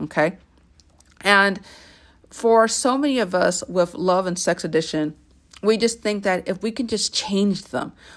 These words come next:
or we can just do something differently, if I just dress up differently, or if I got the ne-, the right job,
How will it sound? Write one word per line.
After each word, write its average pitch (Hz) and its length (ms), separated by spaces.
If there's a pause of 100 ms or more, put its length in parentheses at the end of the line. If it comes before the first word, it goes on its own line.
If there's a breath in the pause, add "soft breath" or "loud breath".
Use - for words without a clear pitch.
or 196 80
we 233 140
can 240 120
just 220 340
do 247 180
something 208 400
differently, 160 420
if 160 80
I 202 140
just 220 260
dress 208 320
up 180 160
differently, 151 480
or 165 80
if 170 80
I 196 120
got 214 200
the 214 80
ne-, 202 240
the 196 140
right 202 200
job, 196 560